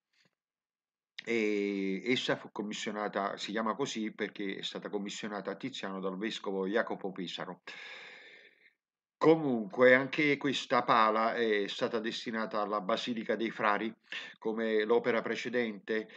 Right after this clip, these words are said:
ehm, e rappresenta, eh, una Madonna in trono con il bambino, fra i santi Pietro, che è quello al centro seduto, San Francesco d'Assisi e Antonio da Padova, eh, che invece sono a destra della,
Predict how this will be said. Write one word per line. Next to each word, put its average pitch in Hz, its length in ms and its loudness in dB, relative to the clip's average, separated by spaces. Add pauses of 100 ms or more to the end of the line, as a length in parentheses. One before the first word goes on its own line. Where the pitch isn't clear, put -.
(220)
ehm, 95 1080 -4 (500)
e 127 100 2
rappresenta, 127 880 2 (200)
eh, 104 420 -2
una 104 260 -2
Madonna 131 440 2
in 143 120 -4
trono 113 380 2
con 110 160 -4
il 107 80 -6
bambino, 101 760 -4
fra 131 200 4
i 135 60 6
santi 98 440 -6
Pietro, 104 580 0 (180)
che 107 140 -4
è 95 80 -6
quello 104 420 0
al 110 200 -4
centro 110 560 -2
seduto, 110 680 -4 (240)
San 117 260 -4
Francesco 120 500 -2
d'Assisi 113 580 -4
e 98 40 -2
Antonio 104 360 -2
da 135 120 6
Padova, 98 600 0
eh, 101 180 -6
che 123 120 -2
invece 107 280 -4
sono 98 260 -6
a 95 120 -6
destra 104 360 -4
della, 92 380 -10